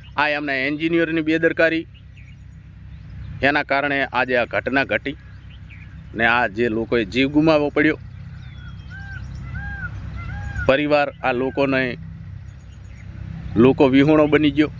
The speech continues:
જે, જેમણે ગુમ-, જીવ ગુમાવ્યો. અત્યારે પરિવારની શું હાલત હશે, પરિવારની શું પરિસ્થિતિ હશે, એ તો જેણે માણસ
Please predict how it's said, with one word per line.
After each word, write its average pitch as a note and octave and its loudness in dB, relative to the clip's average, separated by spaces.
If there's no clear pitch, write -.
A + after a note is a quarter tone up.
જે, A#2+ 2
જેમણે B2 4
ગુમ-, A#2+ 2
જીવ C3 2
ગુમાવ્યો. C3+ 2
અત્યારે B2+ 4
પરિવારની D3 2
શું C3 -2
હાલત B2 2
હશે, C#3 -2
પરિવારની C#3+ 4
શું B2+ -6
પરિસ્થિતિ C#3+ 2
હશે, B2 -2
એ D3 2
તો C#3 2
જેણે C#3 4
માણસ A#2 0